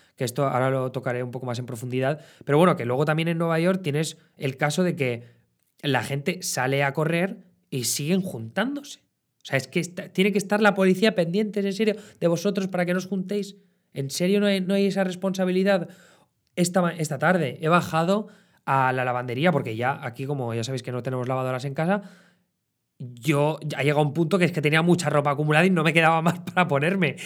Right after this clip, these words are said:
Y no tener ropa para ponerme en casa, en casa manda cojones, que tampoco quiero ponerme camisas, dicho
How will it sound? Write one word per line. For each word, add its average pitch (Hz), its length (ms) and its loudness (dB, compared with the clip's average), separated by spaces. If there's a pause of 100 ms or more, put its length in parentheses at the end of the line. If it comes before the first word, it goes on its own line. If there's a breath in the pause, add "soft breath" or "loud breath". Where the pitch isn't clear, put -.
(140 loud breath)
Y 143 80 0
no 147 100 2
tener 175 240 6
ropa 175 220 2
para 143 160 2
ponerme 135 240 -4
en 156 80 -10
casa, 185 320 4 (340 loud breath)
en 160 140 -4
casa 175 180 4
manda 160 220 2
cojones, 147 320 0
que - 80 -8
tampoco 117 320 -6
quiero 131 160 -2
ponerme 123 260 -6
camisas, 135 500 -8
dicho 110 540 -12